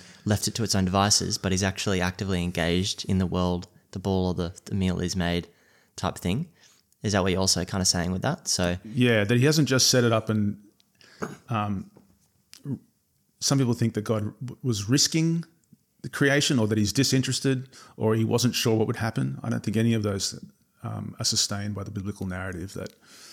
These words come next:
Speaker 2: that God's continually active, continually concerned, um, walking with people, calling people, warning people, inviting people, and, uh, transforming people. So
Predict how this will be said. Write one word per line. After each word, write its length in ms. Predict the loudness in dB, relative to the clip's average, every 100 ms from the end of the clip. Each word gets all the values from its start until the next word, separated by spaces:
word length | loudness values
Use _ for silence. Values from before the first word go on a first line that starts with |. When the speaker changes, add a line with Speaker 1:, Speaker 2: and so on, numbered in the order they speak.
| -20 -20 _ _ _
Speaker 2:
that 200 | -6 -4
God's 240 | -2 -2 -2
continually 760 | -2 -2 0 -2 0 0 0
active, 880 | -2 -4 -8 -6 -6 -10 -18 -20 -20 -4
continually 500 | -2 0 0 0 -2
concerned, 840 | -2 -2 -2 -4 -6 -6 -8 -12 -18 _ _ _ _
um, 640 | -12 -10 -8 -8 -10 -12 -14 -18 -8
walking 480 | -4 0 0 2 -2
with 140 | -2
people, 280 | -4 -4 -4
calling 440 | -4 -4 -2 -2 -4
people, 400 | -8 -4 -4 -2
warning 380 | -2 -2 -2
people, 400 | -4 -6 -6 -6
inviting 480 | -6 -4 -4 -4 -6
people, 480 | -8 -10 -8 -10 -12 _ _ _ _
and, 320 | -6 -4 -4
uh, 140 | -6 -8
transforming 560 | -8 -6 -4 -4 -4
people. 300 | -6 -10 -12 -16
So 380 | -4 -2 0 -2